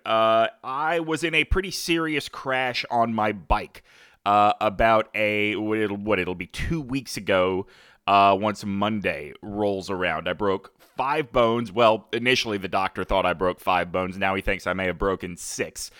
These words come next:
Um, you know, I had, I had all the stuff done, right? The concussion test, all that kind of stuff. Um, and I was in some rough shape. In fact, J B is not letting me work full time right now because the doctors have not decided,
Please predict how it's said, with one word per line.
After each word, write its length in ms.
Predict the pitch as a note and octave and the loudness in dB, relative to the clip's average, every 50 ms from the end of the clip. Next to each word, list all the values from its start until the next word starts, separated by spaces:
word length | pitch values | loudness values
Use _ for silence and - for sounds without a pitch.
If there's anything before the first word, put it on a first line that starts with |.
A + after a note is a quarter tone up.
| - - - - - - _ | -20 -20 -20 -20 -20 -10 _
Um, 580 | - A#2+ B2 A#2 A2+ A2+ G#2+ G#2+ G#2 G#2+ G#2+ A2+ - | 4 6 8 8 8 8 6 4 2 -2 -6 -6 -4
you 140 | D3+ F3 A#2+ | 0 0 0
know, 80 | F2 | 2
I 140 | F#2 F#2+ A2 | 2 -2 0
had, 420 | A2 B2+ A#2 A2+ A2+ G#2+ G#2 A2 A#2+ F2 F2+ C#2+ G2 E2 - - - | 2 4 4 4 2 0 -8 -10 -8 -8 -10 -10 -12 -14 -14 -14 -12
I 180 | - - A2 A#2+ | -8 -6 -2 2
had 160 | C#3 D#3 D3+ | 4 4 6
all 140 | D#3 E3+ G#3+ | 4 2 2
the 80 | G3+ | 0
stuff 300 | G#3+ - - D#4+ F4 - | -2 0 0 0 0 0
done, 200 | - G2+ D#2 - | -2 -6 -6 -4
right? 220 | D2+ G2 B2+ F#3+ - | -2 -2 -2 -2 0
The 140 | A2+ G#2 F2+ | -2 -2 -2
concussion 600 | - - G#2+ F#2+ F2 C3 D#3+ G3+ - D#3+ D#3+ D#3+ | -2 -6 -8 -6 -2 -2 0 0 -2 -6 -8 -6
test, 320 | - E3 D#3+ E3 - - | -4 -2 -2 -2 0 0
all 200 | A2 C#3+ F3 F3 | 2 2 2 2
that 220 | C3+ G#2 F2+ - | 2 0 -2 -2
kind 220 | - - F#2+ F2+ F2+ | -4 -2 -2 -2 -2
of 80 | E2+ | -6
stuff. 340 | - - G2 F#2 F#2 F2+ - - - - - - - _ _ - | -6 -2 0 0 0 0 -2 -8 -20 -20 -20 -20 -20 _ _ 2
Um, 420 | B2+ C3 C3 B2+ B2+ C3 B2+ B2+ C3 - | 4 6 6 6 6 4 2 0 -4 -4
and 440 | - C3+ C3+ C3+ C3+ C3+ C3+ C3 C3 - | -2 0 2 2 2 2 2 0 -2 -4
I 360 | - C#3 C3+ C3+ D#3 D#3+ F3 | -8 -6 -6 -6 -4 -4 -4
was 260 | F3+ D#3+ F3 E3+ - | -2 -2 -2 -2 -2
in 140 | F3 E3 D#3+ | -2 -4 -4
some 220 | C#3 - D#3+ D3+ D#3 | -4 -6 -6 -2 0
rough 160 | D#3+ D#3+ - | -2 0 0
shape. 340 | - F3+ F#3 C#3 D#2+ - - | 0 -2 -2 -2 -2 -2 -4
In 120 | A2+ A2+ | -4 -4
fact, 440 | A2 - D#3 D#3 C#3 C3+ - - B2 | -2 -2 0 0 0 0 -2 -6 -12
J 260 | G#2 B2 B2+ C3 C#3+ | -8 -4 -2 -2 -2
B 260 | C3+ A#2 C3+ C3 B2+ B2 | -2 -2 -2 0 0 0
is 140 | A#2 A2+ | 0 -2
not 320 | B2 B2 A#2+ B2 C3+ A#2+ - | -2 0 0 2 2 0 -2
letting 500 | A2+ G2+ G#2 A2+ A#2+ B2 B2 B2 A2+ A2 | -4 -4 0 0 0 0 0 -4 -4 -4
me 140 | G#2+ G#2+ G#2+ | -4 -4 -4
work 360 | G#2 F#2 A2 A2 A2 - - | -4 -2 -2 -2 -4 -6 -10
full 340 | - - - B2 A2+ A2 G2 | -18 -10 -6 -4 -4 -4 -6
time 420 | - - - D3+ D#3+ C#3+ G#2+ F#2+ | -6 -6 -4 -2 -2 -2 -2 0
right 200 | F#2+ F#2 F#2 F2+ | 0 0 0 0
now 240 | E2 F2+ F2+ F2+ G#2+ | -2 -2 -2 -2 -2
because 460 | A2 G#2 G#2 - - A#2 G2 F#2 F2 | -2 -4 -4 -2 0 0 0 0 0
the 120 | F2+ G2+ | -4 -4
doctors 460 | F2+ D#2+ G#2+ G#2 G#2+ - A2+ G#2+ G2 - | 0 0 0 0 0 -2 -4 -4 -2 -2
have 120 | G#2 F2+ | -4 -2
not 300 | G2+ G#2 G#2 G#2+ - - | 0 0 0 0 -2 -4
decided, 580 | - - - - B2 C#3+ B2+ E2 D#2+ D#2+ G2+ | -10 -8 -4 -2 0 0 0 -2 -4 -10 -12